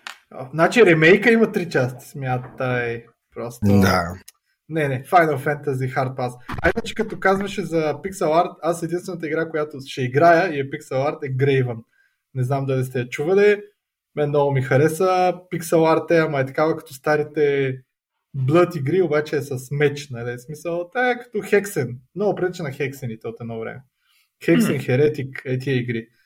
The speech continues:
Speaker 3: Те даже не бяха много
Speaker 1: Да.
Speaker 3: хубави тия.
Speaker 1: Ами,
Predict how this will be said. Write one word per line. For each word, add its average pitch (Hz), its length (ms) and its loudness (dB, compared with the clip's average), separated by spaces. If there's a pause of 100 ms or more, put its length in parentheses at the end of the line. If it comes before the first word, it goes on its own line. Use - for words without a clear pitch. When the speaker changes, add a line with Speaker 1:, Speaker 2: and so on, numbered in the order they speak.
(500)
Speaker 3:
Те 160 140 2
даже 156 220 6
не 143 100 0
бяха 143 240 4
много 131 200 0
Speaker 1:
Да. 127 80 0
Speaker 3:
хубави 117 320 -2
тия. 113 240 -12 (400)
Speaker 1:
Ами, 190 180 0